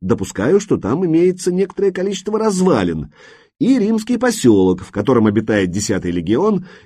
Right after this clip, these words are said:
и обслуживающая его инфраструктура. Нет больше ни Иерусалима, ни Израильского царства. Есть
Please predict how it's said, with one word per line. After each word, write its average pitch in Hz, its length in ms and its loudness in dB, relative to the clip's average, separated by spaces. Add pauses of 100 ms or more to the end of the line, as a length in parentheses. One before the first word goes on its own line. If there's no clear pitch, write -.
и 135 60 2
обслуживающая 190 880 0
его 156 340 4
инфраструктура. 143 1000 -2 (600)
Нет 117 420 2
больше 127 460 2
ни 120 200 4 (120)
Иерусалима, 113 880 2 (220)
ни 135 280 2
Израильского 143 640 0
царства. 78 680 -8 (480)
Есть 117 640 0